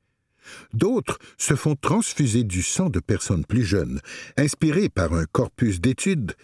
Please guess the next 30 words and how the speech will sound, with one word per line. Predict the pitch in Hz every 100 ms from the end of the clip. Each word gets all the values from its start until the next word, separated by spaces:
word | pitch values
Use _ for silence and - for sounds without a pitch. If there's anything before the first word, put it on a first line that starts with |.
| - _ _ _ -
ayant | 175 196
montré | 190 170 - 240 151
chez | -
les | 87 85
rongeurs | 110 120 202 - -
que | 135 - _ _
le | 95 104
sang | - 185 226
juvénile | 113 104 104 123 143 143 - - _ -
aidait | 135 101 123 - -
à |
lutter | 90 98 - 147
contre | 90 82 85
les | 80
signes | - 127 101
de | 78
l'âge. | 67 - - - - - - _ _ _ _ _ _ _ _ _ _ _ _
Le | 135 143
milliardaire | 135 160 147 127 95 90 190 80
américain | 87 85 82 - 151
Brian | 80 82 78 82
Johnson | 82 90 92 - 185 151 - - - - _
a | - -
ainsi | 175 170 - - -
orchestré | - - 175 - - 107 82
récemment | 170 - 127 95 95 - - _
un | 123
don | 113 139 180
de | -
sang | - 160